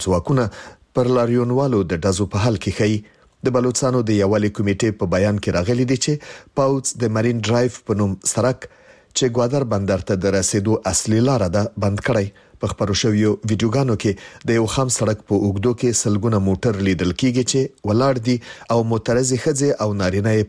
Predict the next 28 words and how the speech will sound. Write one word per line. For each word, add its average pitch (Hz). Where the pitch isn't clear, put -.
په 101
څنګ 127
کې 101
پلي 113
تیریږي. 110
په 113
بیان 110
کې 113
له 110
نړیوالې 110
ټولنې 110
غوښتنه 127
شوې 139
څو 135
هغه 135
څه 165
ته 123
چې 101
د 123
بلوڅانو 113
د 98
یووالي 104
کمیټې 101
د 104
دوی 123
ډلوژنه 104
بللې 98
ده، 98